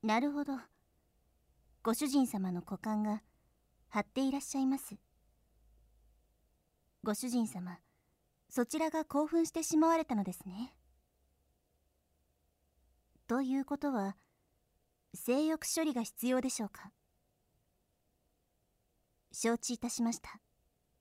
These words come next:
ご主人様の性欲処理は、メイドの業務の一つですから。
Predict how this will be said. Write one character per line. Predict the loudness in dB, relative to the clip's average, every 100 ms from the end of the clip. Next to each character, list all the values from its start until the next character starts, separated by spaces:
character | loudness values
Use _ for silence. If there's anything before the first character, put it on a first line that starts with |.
| _ _ _ _ _ _ _ _ _ -2
ご | 0
主 | 0 2
人 | 2
様 | 2 0 -4
の | -8
性 | -4 -2
欲 | 0 -2 -4
処 | -2
理 | 0
は、 | -2 -6 _ _ _ _ _ _ 0
メ | 4 6
イ |
ド | 6
の | 6 4
業 | 4
務 | 6 6
の | 4
一 | 0 -6
つ | -2
で | -4
す | -6
か | -12
ら。 | -16